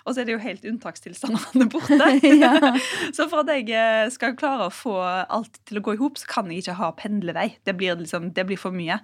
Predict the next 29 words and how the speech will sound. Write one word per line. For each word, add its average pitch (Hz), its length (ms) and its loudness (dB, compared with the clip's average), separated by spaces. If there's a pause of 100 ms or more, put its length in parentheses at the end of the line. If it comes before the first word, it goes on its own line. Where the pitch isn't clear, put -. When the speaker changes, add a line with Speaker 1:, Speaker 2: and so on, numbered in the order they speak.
Speaker 2:
Nei, 240 180 0
du 214 100 -2
må 226 100 2
Speaker 1:
For 220 80 4
Speaker 2:
bare 214 80 2
Speaker 1:
da 220 80 2
Speaker 2:
bruke 214 160 -4
minst 202 460 -2
mulig 175 320 -6
tid 165 200 -6
Speaker 1:
Ja. 175 120 -4
Speaker 2:
på 175 100 -4
å 175 160 -2
hen-, 180 220 -6 (240)
Speaker 1:
Så 196 100 -2
Speaker 2:
liksom. 240 80 6
Speaker 1:
vi 269 160 4
bor 220 240 0
liksom 196 300 -6
i 202 120 -4
byen, 196 360 -2
har 208 280 -2
barnehagen 185 540 -4
rett 202 180 -10
ved 175 120 -12
siden 190 240 -8
av, 247 260 0
og 208 140 -6
kontoret 175 380 -8